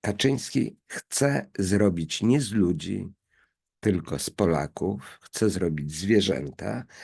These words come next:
i był na dobrej drodze do odniesienia sukcesu.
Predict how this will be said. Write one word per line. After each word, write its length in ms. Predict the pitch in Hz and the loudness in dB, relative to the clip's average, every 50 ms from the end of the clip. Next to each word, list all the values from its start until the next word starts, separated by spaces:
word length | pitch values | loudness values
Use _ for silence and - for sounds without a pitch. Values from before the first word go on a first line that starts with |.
| - - - - - - - _ _ _ - | -20 -20 -20 -20 -20 -20 -20 _ _ _ 2
i 140 | 120 113 107 | 4 6 6
był 580 | 98 95 95 107 127 131 131 131 131 131 127 | 6 4 6 6 8 8 8 8 8 6 6
na 460 | 113 113 113 107 107 104 101 98 101 98 | 4 4 2 2 4 4 4 4 2 2
dobrej 440 | 95 101 127 120 107 - 117 107 | 2 0 2 2 2 2 2 2
drodze 480 | 92 104 95 98 101 95 - 95 95 90 | 2 2 2 2 2 0 0 -2 -4 -4
do 480 | 87 87 80 82 80 80 85 90 - - | -6 -6 -6 -6 -4 -4 -4 -4 -4 -6
odniesienia 600 | - 98 101 101 98 95 - - 95 92 87 90 | -2 0 2 2 2 2 0 -4 -4 -4 -4 -6
sukcesu. 760 | - - - 82 - - - - 78 78 76 - - - | -6 -8 -8 -10 -10 -10 -6 -6 -6 -6 -6 -10 -14 -16